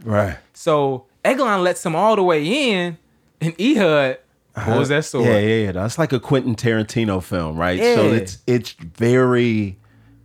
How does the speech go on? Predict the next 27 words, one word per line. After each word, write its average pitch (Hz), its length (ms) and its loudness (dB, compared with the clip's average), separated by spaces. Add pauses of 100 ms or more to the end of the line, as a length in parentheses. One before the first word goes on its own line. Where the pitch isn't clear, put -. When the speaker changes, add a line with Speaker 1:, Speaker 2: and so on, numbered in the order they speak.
Speaker 1:
graphic, 101 920 -2
Speaker 2:
Yeah. 117 180 -4
Speaker 1:
but 113 120 4
I 104 80 0
think, 101 340 -6 (480)
you 151 100 0
know, 82 180 -4 (560)
even 127 260 2
the 110 100 0
brutality 107 1000 -2
of 101 200 -4
what 104 120 0
Speaker 2:
Mm-hmm. 104 80 -8
Speaker 1:
goes 101 240 -2
on 92 140 -2
in 92 60 -6
this 90 180 -8
book 87 380 -6
is 90 200 -8
just 101 440 -4 (400)
a 101 80 -4
testament - 720 -6
to 107 120 -8
just 90 360 -10 (840)
the 117 160 -2
darkness 101 680 -2
surrounding 87 880 -6